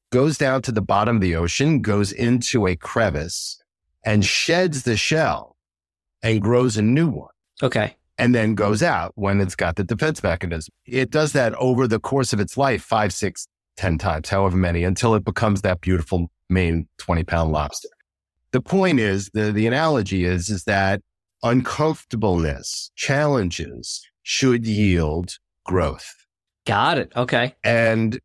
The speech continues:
Speaker 1: only through those uncomfortable moments can growth occur. And so, you know, when we were holed up in that senior staff office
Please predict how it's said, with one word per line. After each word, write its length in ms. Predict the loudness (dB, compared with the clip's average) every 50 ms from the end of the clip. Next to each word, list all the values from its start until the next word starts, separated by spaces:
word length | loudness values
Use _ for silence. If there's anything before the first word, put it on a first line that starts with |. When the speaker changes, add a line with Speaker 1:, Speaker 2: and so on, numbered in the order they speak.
| _ 0
Speaker 1:
only 640 | 2 4 4 4 4 4 4 4 4 2 2 0
through 580 | -4 -6 -6 -2 0 2 2 2 0 0 -4 -6 _ _ -4
those 320 | 0 0 2 2 2 2
uncomfortable 640 | 0 0 0 0 0 -2 -2 -2 -2 0 0 2 2
moments 460 | 4 2 2 2 0 -2 -2 -4 -4
can 220 | -2 0 2 2 2
growth 360 | 2 2 0 0 -2 -2 -4
occur. 340 | -6 -4 -2 -2 -2 -2 -2 _ _ _ _ _ _ _ _ _ _ _ _ _ _ _ -2
And 240 | 0 2 2 2
so, 640 | 0 0 0 0 2 2 4 4 4 2 2 0 -4 _ _ _ _ _ _ _ _ _ _ _ _ _ _ _ -2
you 60 | 0
know, 160 | 0 2 2
when 220 | 2 2 2 2 4
we 140 | 4 2
were 320 | 2 4 4 4 2 2 0
holed 440 | -2 -4 -2 0 0 0 2 2 2
up 260 | 2 2 0 -2 -4 _ _ _ _ _ _ -4
in 200 | 0 2 2 2
that 300 | 2 2 0 -4 -6 -8
senior 360 | -6 -2 0 2 2 2 0
staff 460 | -2 -2 -2 -2 0 0 -2 0 0
office 680 | -2 -2 -2 -4 -10 -16 -20 -20 -20 -20 -20 -20 -20